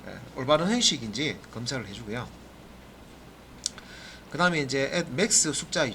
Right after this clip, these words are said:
숫자가 들어가면, 음, 지정한 값보다 작은지 검사한다. 예. 그래서 최대 이제, 어, 이제 그 요 숫자, 어, 이제 눌러가지고요.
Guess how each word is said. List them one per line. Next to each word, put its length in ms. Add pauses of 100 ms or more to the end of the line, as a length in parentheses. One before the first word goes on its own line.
(240)
숫자가 560
들어가면, 640 (180)
음, 240 (200)
지정한 400
값보다 340
작은지 440
검사한다. 600 (680)
예. 60 (1080)
그래서 320 (540)
최대 340
이제, 360 (140)
어, 260 (800)
이제 300 (560)
그 120 (240)
요 360
숫자, 560 (140)
어, 180 (720)
이제 120
눌러가지고요. 800